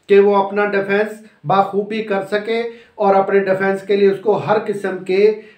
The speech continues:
जो है वो ground मुहैया किया जाए और हर किस्म का उसको तहफ़्फ़ुज़ दिया जाए, क्योंकि किसी को भी आप without due process of law के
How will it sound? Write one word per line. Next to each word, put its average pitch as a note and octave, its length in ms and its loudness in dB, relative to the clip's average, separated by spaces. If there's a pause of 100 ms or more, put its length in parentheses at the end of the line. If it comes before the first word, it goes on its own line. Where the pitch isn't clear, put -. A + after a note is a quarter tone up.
(120)
जो E3+ 200 0
है F#3 140 4
वो G3 360 0
ground E3 380 -2
मुहैया F#3 300 -2
किया F#3+ 240 -2
जाए G3 260 0
और F3 260 -4
हर G3+ 140 -2
किस्म G3+ 400 -4
का F3+ 200 -2
उसको F3 640 -2 (120)
तहफ़्फ़ुज़ F#3 480 0
दिया F3+ 260 -2
जाए, F#3+ 400 0 (280)
क्योंकि F#3 360 -2
किसी F#3+ 400 -6
को G#3+ 240 2
भी F#3 120 -2
आप F3+ 280 2
without F3 600 -2
due F3+ 300 -4 (100)
process E3 360 -2
of E3 220 -4
law E3+ 400 2
के A3+ 260 0